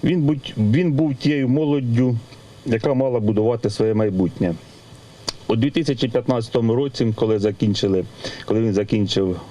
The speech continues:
фаховий коледж, як випускники, вони написали кожен свої, про свої мрії і про свої побажання. І ми домовилися, що через десять років ми ці листи відкриємо.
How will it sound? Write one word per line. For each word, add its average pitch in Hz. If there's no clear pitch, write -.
фаховий 95
коледж, 147
як 170
випускники, 151
вони 127
написали 117
кожен 107
свої, 98
про 107
свої 101
мрії 127
і 107
про 107
свої 110
побажання. 92
І 131
ми 160
домовилися, 120
що 104
через 104
десять 101
років 120
ми 120
ці 110
листи 104
відкриємо. 90